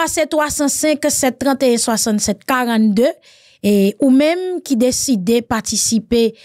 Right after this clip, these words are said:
dans marathon ça pour que nous capable voler au secours de grand moun ça ensemble avec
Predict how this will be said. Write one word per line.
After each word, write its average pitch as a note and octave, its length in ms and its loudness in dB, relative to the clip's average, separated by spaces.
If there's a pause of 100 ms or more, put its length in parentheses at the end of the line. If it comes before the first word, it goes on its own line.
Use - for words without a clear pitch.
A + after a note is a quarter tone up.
(300)
dans G#3+ 460 2
marathon G#3+ 500 0
ça A3 320 -2
pour A3 160 -8
que A#3 80 0
nous G#3+ 140 2
capable G#3+ 600 0 (300)
voler A#3 600 2
au C4 100 0
secours A#3 480 0
de G#3 160 2
grand G3+ 260 0
moun A3+ 200 4
ça A3+ 320 -2
ensemble G#3+ 300 -2
avec G3 340 -2